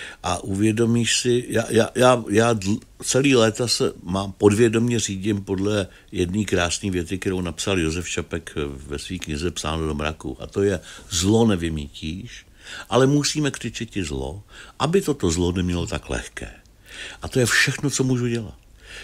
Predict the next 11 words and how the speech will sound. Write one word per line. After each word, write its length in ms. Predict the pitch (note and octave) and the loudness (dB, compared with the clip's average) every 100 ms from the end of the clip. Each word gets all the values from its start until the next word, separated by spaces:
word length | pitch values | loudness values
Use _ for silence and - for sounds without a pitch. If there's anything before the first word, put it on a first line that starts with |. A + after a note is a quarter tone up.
| - | -4
Víc 220 | G#2 A2+ | 2 2
dělat 320 | G#2 B2 A#2+ G2 | 6 6 6 4
nemůžu. 440 | E2+ D#2+ C#2+ - - - - - | 0 0 -4 -10 -16 -20 -8 -2
A 60 | |
od 260 | F#2 B2+ - | 2 0 0
téhle 280 | D#3 D#3 C#3 | 0 2 2
doby 460 | B2+ A#2+ C#3 C#3 - | 2 4 4 2 -2
vím, 360 | D#2 G2+ A#2+ C#3 | -2 4 4 2
že 340 | A#2+ C3 B2+ B2+ - D#3 - | 2 2 2 -2 -14 -10 -6
mojí 360 | - A#2+ B2 A#2+ | 0 0 0 -2
povinností 640 | A2+ A2+ A#2+ A2+ - C3 | 0 2 2 0 2 2